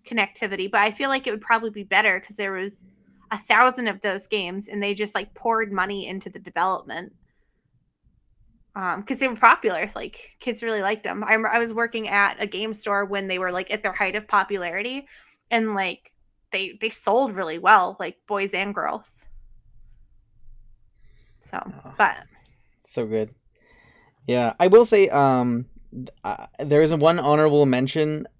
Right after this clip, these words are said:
Speaker 2: because I have zero percent experience with these games, but, um, do you remember the old nineties games Creatures?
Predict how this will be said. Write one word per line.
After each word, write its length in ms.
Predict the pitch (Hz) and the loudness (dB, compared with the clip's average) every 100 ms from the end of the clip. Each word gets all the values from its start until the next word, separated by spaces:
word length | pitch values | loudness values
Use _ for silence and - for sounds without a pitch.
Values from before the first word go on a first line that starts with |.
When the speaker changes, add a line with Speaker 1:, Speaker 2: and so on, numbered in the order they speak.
| - 127 | -10 -6
Speaker 2:
because 300 | 127 127 110 | -4 -2 -2
I 120 | 117 | 0
have 220 | 123 117 | -2 -4
zero 560 | 107 113 113 117 123 120 | -6 -2 0 2 2 2
percent 480 | 135 - 117 110 - | -2 -4 -2 -2 -6
experience 560 | - - 117 135 139 | -12 -6 -4 -2 -4
with 140 | 156 160 | -6 -6
these 180 | 165 | -8
games, 640 | 151 180 165 165 165 - - - - _ - | -4 -2 -2 -4 -6 -10 -16 -20 -20 _ 0
but, 380 | 120 113 113 - _ | 4 4 2 -4 _
um, 220 | 117 110 110 | -6 -6 -4
do 120 | 127 | -2
you 40 | |
remember 180 | 175 262 | 0 0
the 100 | 277 | 2
old 200 | 185 147 | 2 2
nineties 360 | 120 120 131 123 | 0 0 0 -2
games 280 | 131 117 - | -2 -2 -4
Creatures? 1080 | - - - 123 120 180 214 226 - - | -12 -12 -6 -6 -4 -2 -2 -2 -8 -14